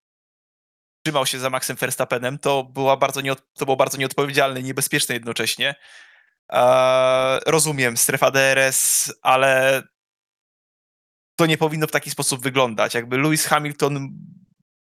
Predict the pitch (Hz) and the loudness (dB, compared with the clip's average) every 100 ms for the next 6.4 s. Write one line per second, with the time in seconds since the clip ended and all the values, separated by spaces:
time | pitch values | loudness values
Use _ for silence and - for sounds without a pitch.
0 | _ 170 165 151 147 151 143 143 139 - | _ -2 0 -2 -2 -4 -4 -4 -4 -6
1 | 139 147 139 - - - 151 143 127 123 | -4 -2 -2 -4 -8 -6 -2 -2 -4 -8
2 | 147 - 127 127 - 151 175 - - - | -6 -6 -2 -2 -2 -2 -4 -6 -20 -20
3 | - - 143 143 - - 156 135 131 - | -14 -6 -2 -2 -2 -2 -4 -4 -6 -2
4 | 127 127 127 - 87 127 123 127 127 127 | 0 -2 -2 -6 -4 -4 -2 -2 -4 -4
5 | 131 131 131 135 135 135 143 156 160 156 | -6 -12 -16 -18 -14 -8 -4 -4 -2 -2
6 | 196 170 135 | 0 -2 -2